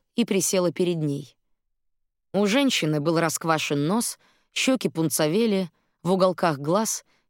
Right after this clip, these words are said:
виднелись следы от высохших слез. «Голова просто раскалывается», хрипло призналась она.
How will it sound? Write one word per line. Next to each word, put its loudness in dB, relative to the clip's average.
виднелись 2
следы 0
от -2
высохших -4
слез. -6
«Голова 0
просто -6
раскалывается», -2
хрипло -2
призналась 0
она. -2